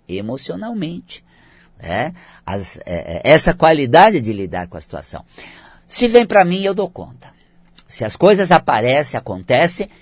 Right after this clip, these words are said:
é porque eu sou capaz de lidar com ela. Vou pegar até um, um ditado nônico, né? Lá dos avós. Um ditado popular, é, que perdura, porque vem,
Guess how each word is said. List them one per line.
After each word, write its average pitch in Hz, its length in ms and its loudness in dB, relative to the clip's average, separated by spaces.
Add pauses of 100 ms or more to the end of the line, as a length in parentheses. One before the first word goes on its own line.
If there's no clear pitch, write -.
é - 120 -8
porque 127 180 -14
eu 131 60 -6
sou 131 160 -8
capaz 110 400 -12
de 113 80 -12
lidar 101 320 -14
com 110 200 -14
ela. - 200 -20
Vou 113 160 -4
pegar 139 260 0
até 165 180 6
um, 220 120 4 (200)
um 214 120 2
ditado 180 400 0
nônico, 160 600 -4
né? 202 280 -6
Lá 254 120 -12
dos 269 200 -14
avós. 233 560 2 (320)
Um 143 80 -10
ditado 180 360 -4
popular, 170 800 -4 (560)
é, 92 300 -12
que 165 220 0
perdura, 180 640 4
porque 135 420 -6 (140)
vem, 151 500 0